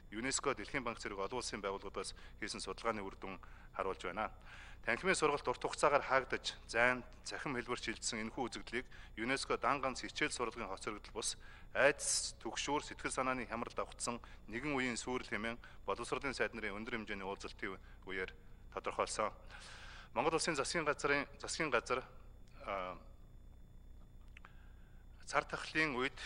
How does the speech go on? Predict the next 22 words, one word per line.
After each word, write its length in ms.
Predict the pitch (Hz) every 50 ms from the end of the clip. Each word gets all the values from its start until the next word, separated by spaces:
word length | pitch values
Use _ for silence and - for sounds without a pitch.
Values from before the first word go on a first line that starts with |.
| - - - - - - - - - - - - - - 110
ерөнхий 240 | 123 135 - 175 156
боловсролын 560 | 143 143 135 - - 147 139 - 147 135 120
сургуулийн 1300 | - 123 117 123 127 127 - - - - - - - - - - - - - - - 117 127 147 147 135 110
насны 320 | 110 104 - - 139 113
хүүхдийн 400 | 117 120 - - - 131 127 117 - - - - -
сурч 240 | - - 123 - -
боловсрох 420 | 135 117 123 117 - - 131 117 - - - - - - - -
эрхийг 280 | 120 113 - - 123 -
хангах 240 | - 113 117 - -
талаар 320 | - 107 101 - 113 101
авч 160 | 98 - -
хэрэгжүүлсэн 500 | 127 117 113 - - 127 113 - - 120
болон 220 | 104 107 - 113 101
хэрэгжүүлж 360 | 104 104 107 - - 123 - -
байгаа 240 | 107 98 104 95 - - - - - - -
арга 200 | 104 113 - 120
хэмжээний 360 | 113 101 110 107 101 101 92
талаар 320 | - 104 - 104 95 95 - - - - - -
одоо 200 | 90 90 - 95
товч 320 | - - 107 - - - - - - -
танилцуулъя. 560 | - 92 87 - - 101 92 - 101 110 101 - - - - - - - -
Нэг, 160 | 113 120 -